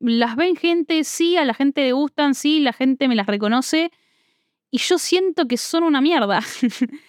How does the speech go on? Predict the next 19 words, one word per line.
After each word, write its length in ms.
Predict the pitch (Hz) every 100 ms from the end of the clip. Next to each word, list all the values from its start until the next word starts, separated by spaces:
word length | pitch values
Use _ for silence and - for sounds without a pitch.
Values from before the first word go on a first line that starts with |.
| _ _ _
Y 200 | - 240 _
claro, 240 | 370 415 277
¿y 80 |
por 200 | 233 302
qué 100 | 302
voy 120 | 415 302
a 80 |
sentir 680 | 254 233 226 240 254 285 311 _ _ _ _
que 180 | - 240
no 120 | 247
estoy 220 | 277 285
a 80 | 254
la 80 | 233
altura, 480 | 220 262 240 214 196
que 140 | 220
podría 420 | 208 226 233 294
haber 180 | 269 240
fotos 280 | - 247 240
mejores? 500 | 226 220 226 220